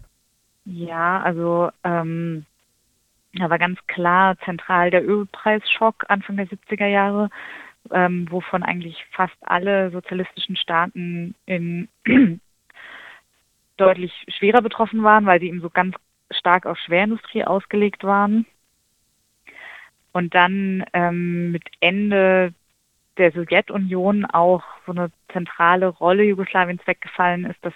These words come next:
Jugoslawien eben eine Scharnierfunktion hatte zwischen den beiden Blöcken, also zwischen Ost und West, und die war auch,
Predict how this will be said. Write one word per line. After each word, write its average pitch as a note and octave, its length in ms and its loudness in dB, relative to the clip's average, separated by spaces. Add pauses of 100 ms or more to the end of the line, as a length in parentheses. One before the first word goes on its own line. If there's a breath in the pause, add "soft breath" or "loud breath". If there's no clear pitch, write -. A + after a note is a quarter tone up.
(100)
Jugoslawien E3+ 580 -4
eben E3 120 -8
eine E3 140 -6
Scharnierfunktion F#3 1000 -2
hatte E3+ 220 -2 (120)
zwischen F#3 300 -8
den E3+ 140 -6
beiden D#3+ 280 -2
Blöcken, A#3 480 -2 (720 loud breath)
also E3 260 -8
zwischen E3 400 -12 (320)
Ost - 240 -2
und F3+ 180 -8
West, F#3+ 300 0 (140)
und E3+ 260 -10 (120)
die F3+ 140 -12
war E3+ 300 0
auch, E3 420 -4